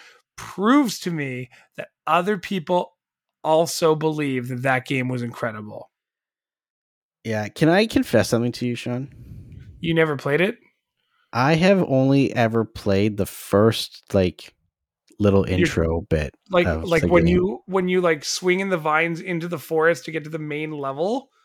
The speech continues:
Speaker 1: that's it? That's as far as you've gotten to that little, like, first where the,
Speaker 2: <laughs>
Speaker 1: the tree's down?
Speaker 2: Uh, maybe, if,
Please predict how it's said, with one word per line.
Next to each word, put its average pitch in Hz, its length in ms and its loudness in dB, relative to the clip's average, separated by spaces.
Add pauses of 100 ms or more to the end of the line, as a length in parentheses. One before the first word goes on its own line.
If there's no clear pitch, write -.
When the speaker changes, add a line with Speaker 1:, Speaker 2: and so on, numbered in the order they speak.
(260)
Speaker 1:
that's 190 280 0
it? 220 300 -2
That's 214 160 0
as 220 160 -4
far 202 240 2
as 208 100 -4
you've 208 140 -6
gotten 226 400 0
to 214 80 -6
that 196 160 -2
little, 202 220 -6
like, 185 240 -4
first 196 340 -2
where 180 220 0
the, 156 280 2
Speaker 2:
<laughs> 151 40 -2
Speaker 1:
the 160 80 2
tree's 180 400 -2
down? 220 400 0 (360)
Speaker 2:
Uh, 135 260 0
maybe, 143 600 4
if, 123 280 2